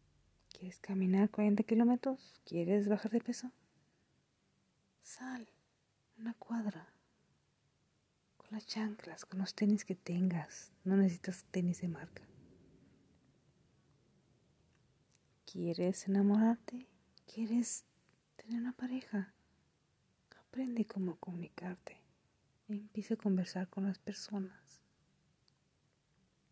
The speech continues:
¿Quieres un viaje? <laughs> Esa fue la que más me pegó un día, me acuerdo.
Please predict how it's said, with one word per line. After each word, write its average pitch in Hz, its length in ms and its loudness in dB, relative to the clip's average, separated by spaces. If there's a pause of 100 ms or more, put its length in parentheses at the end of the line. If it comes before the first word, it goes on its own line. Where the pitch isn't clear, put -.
(1300)
¿Quieres 208 300 -14
un 220 140 4
viaje? 214 400 2 (2250)
<laughs> 196 140 -8 (880)
Esa 202 240 -6
fue 190 160 -2
la 185 80 -2
que - 160 -6
más 185 140 2
me 185 120 2
pegó 185 260 -2
un 185 160 2
día, 185 220 2
me 180 60 2
acuerdo. 175 400 -8